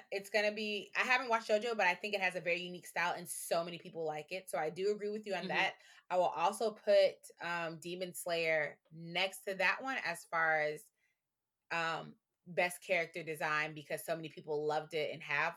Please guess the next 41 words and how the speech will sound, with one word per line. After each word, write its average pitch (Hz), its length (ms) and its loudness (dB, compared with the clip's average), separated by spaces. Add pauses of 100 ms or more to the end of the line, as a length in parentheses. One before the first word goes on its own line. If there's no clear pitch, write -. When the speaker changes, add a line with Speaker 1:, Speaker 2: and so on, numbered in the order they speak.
Speaker 1:
watched 170 340 0
that 185 200 2
one 190 100 -2
and 165 100 -2
it 151 140 -4
did 170 140 -6
do 202 100 -10
so 202 200 -2
well, 190 200 4
and 170 160 -4
now 165 140 0
they 160 100 -4
finally 165 280 -6
have 160 200 -2 (120)
the, 151 300 2 (360)
the 165 80 -4
Red 160 200 4
District 170 360 -4
arc 165 240 0
on 175 200 0
there. 269 280 -2
So - 180 -4
I 170 80 2
think 220 380 -2 (180)
it 196 120 -2
could 214 140 4
be 202 120 -4
either 170 240 4
one 175 100 0
of 160 80 -2
those, 170 220 2
and 165 80 -4
I 160 60 2
wouldn't 175 200 -2
be 160 80 -8
surprised 151 580 -2
at 139 160 -6 (280)
either 160 240 2
one, 147 220 -4
honestly. 135 420 -12 (360)
Speaker 2:
Mm-hmm. 156 260 -8